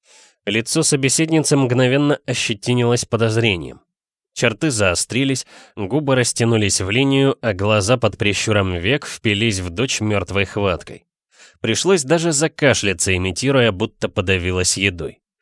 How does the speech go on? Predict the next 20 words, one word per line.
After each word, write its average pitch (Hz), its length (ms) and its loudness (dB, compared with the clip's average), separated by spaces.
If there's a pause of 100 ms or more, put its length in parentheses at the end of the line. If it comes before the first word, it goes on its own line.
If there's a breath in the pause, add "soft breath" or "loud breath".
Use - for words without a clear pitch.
(300 soft breath)
И 107 140 -2
тут 120 300 -2
же 135 200 2
исправила 110 560 2
оплошность, 131 640 0
придав 104 420 0
голосу 127 460 0
максимально 120 640 0
небрежные 98 720 -2
нотки. 101 440 -4 (1500)
"А 113 100 -10
когда 117 360 -2
она 113 140 0
пропала-то?" 104 600 -2 (1300)
После 127 340 0
секундной 101 600 0
паузы 110 500 0
кожа 95 280 -2
лица 92 340 0
разгладилась, 107 760 -2